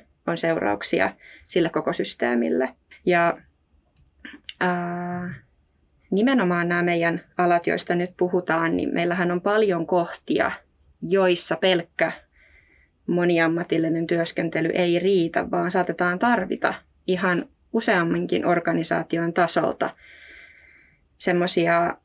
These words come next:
isompia linjauksia, jotta päästään ylitse joistain tämän hetken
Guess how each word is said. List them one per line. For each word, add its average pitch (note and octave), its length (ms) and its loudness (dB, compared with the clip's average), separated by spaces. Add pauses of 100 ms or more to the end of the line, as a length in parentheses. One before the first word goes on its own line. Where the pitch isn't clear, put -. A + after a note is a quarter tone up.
isompia F3+ 500 2
linjauksia, - 640 2
jotta G3 200 -2
päästään F#3+ 500 0
ylitse F3 380 0
joistain E3+ 500 0
tämän F3+ 220 -2
hetken F#3+ 440 -2